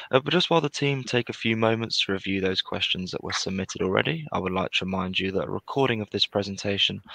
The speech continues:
along with a copy of the slides and the published Q and A, can be accessed via your investor dashboard.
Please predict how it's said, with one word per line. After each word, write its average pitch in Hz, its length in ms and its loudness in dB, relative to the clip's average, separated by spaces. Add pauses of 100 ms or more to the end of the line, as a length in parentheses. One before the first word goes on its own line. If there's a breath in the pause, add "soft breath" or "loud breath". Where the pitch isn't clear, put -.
(300 loud breath)
along 151 220 4
with 180 120 0
a 160 40 -2
copy - 300 2
of - 20 -8
the 113 80 0
slides 101 580 -2
and 117 160 2
the 120 60 0
published - 480 -2
Q 95 160 -2
and 92 100 -2
A, 90 140 -4
can - 180 -12
be 92 120 -2
accessed - 440 -6
via 90 220 -2
your 87 260 -4
investor 92 480 -6
dashboard. 95 640 -2